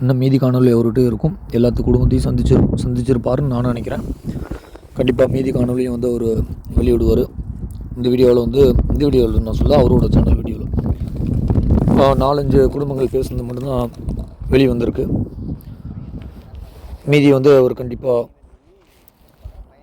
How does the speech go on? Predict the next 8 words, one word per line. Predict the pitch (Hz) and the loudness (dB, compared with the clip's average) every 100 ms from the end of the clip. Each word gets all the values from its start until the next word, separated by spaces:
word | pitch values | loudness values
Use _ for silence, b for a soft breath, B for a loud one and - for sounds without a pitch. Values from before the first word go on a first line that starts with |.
| _ - | _ -4
வெளியிடுவாரு. | 127 135 123 120 123 - _ _ _ _ - | 0 0 2 0 0 -2 _ _ _ _ -6
அதுல | 120 123 | -2 -2
எந்த | 123 127 | -2 0
ஒரு | 123 123 | 0 -2
மாற்று | 117 135 131 | -4 -6 -2
கருத்தும் | 135 - 123 | -2 -2 -8
எனக்கு | 120 120 | -10 -6
இல்ல. | 123 | -4